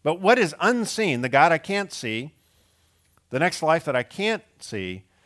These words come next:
that's gonna go on forever. I imagine most people here would say, "I, I agree with that."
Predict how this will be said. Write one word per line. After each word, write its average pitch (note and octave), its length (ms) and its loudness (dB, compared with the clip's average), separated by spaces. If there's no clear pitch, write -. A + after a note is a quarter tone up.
that's D#3+ 340 0
gonna G2 180 -10
go F#2+ 140 -10
on F2+ 140 -10
forever. F#2 400 -12
I E3+ 120 -10
imagine E3+ 300 -6
most E3+ 180 -10
people C#3 240 -10
here A#2+ 80 -8
would A2 80 -12
say, G#2 220 -8
"I, D#3 240 -10
I C#3 100 -12
agree G#2+ 220 -14
with F2+ 140 -14
that." E2 160 -20